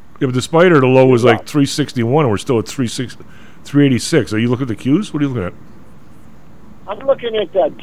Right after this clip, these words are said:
Speaker 2: June S and P. I'm looking at the S and P cash index.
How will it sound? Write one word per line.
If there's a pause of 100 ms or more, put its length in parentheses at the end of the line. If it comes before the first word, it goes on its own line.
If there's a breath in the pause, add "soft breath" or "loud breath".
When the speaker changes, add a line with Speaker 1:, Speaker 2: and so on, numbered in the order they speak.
Speaker 2:
June
S
and
P.
I'm
looking
at
the
S
and
P
cash
index.